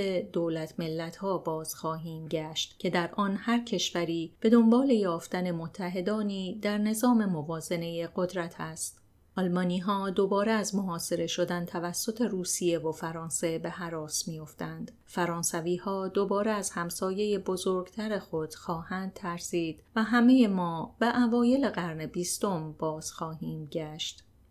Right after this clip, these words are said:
برای فرانسوی‌ها این یک کابوس است. فرانسه توانسته که به طور موفقیت آمیزی آلمان را در چارچوب اتحادیهٔ اروپا محدود کند.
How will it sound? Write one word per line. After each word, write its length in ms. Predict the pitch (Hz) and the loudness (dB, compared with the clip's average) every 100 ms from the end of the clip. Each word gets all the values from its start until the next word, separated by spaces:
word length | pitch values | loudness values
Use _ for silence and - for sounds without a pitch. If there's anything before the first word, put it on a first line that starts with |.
| - - - | -20 -6 0
برای 360 | 302 359 359 | 6 8 8
فرانسوی‌ها 1040 | 349 254 208 185 190 156 165 165 170 170 - | 6 4 2 0 -2 -2 -4 -4 -2 -4 4
این 160 | 233 233 | 8 8
یک 200 | 220 214 | 6 2
کابوس 540 | - 170 165 170 - | -2 -4 -2 -4 -4
است. 420 | 160 - - - - _ | -6 -8 -10 -10 -20 _
فرانسه 720 | - 185 180 180 - 214 214 208 | -10 -4 -4 -2 0 0 0 -2
توانسته 720 | 208 208 214 214 220 - 254 | -2 -2 0 0 2 4 2
که 120 | 240 | 2
به 120 | 220 | -2
طور 320 | 220 247 233 | 2 2 2
موفقیت 760 | 170 151 147 170 160 165 170 180 | 2 -2 -4 -6 -2 0 0 -2
آمیزی 680 | 180 190 190 196 185 180 - | -4 -4 -4 -2 0 0 0
آلمان 360 | 214 220 240 | 4 6 8
را 200 | 220 202 | 6 4
در 180 | 196 202 | 2 -2
چارچوب 640 | 196 - 208 208 - 254 233 | -4 -6 -4 -4 -2 0 2
اتحادیهٔ 800 | 185 175 175 170 160 165 165 165 | 2 0 -6 -6 -4 -4 -4 -4
اروپا 600 | - 190 185 220 208 196 | -2 -2 -2 -2 -2 -4
محدود 580 | 190 160 147 - 165 147 | -4 -6 -6 -6 -6 -8
کند. 500 | - 175 165 160 - | -12 -12 -10 -12 -14